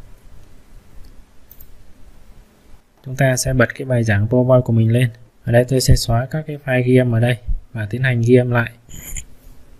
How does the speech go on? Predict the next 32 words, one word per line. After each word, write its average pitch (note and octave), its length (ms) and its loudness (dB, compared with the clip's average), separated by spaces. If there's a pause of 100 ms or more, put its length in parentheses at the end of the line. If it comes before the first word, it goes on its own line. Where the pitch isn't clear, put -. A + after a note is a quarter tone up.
(2000)
Đó, B2 220 -6
quý C#3 60 -4
thầy C3+ 120 -6
cô B2+ 120 -8
thấy B2+ 180 -8
là C3 180 -6
nó B2 340 -8
quay B2+ 160 -2
lại B2 180 -6
toàn A#2+ 160 -6
bộ A2 140 -10
các C3+ 80 -16
cái C#3 120 -12
thao C3 100 -10
tác D#3 240 -12
trên B2+ 140 -8
màn A#2+ 120 -2
hình A2+ 140 0 (340)
mà A2+ 120 -12
chúng B2 100 -12
ta B2+ 120 -6
thực A#2+ 120 -14
hiện. A2+ 160 0 (1700)
Như C3 120 -8
vậy B2 120 -8
bây B2+ 100 -8
giờ A#2+ 280 0
tôi B2 100 -12
muốn C3+ 220 -14
bỏ G#2+ 280 -2
cái C#3+ 80 -16
đoạn B2+ 220 -8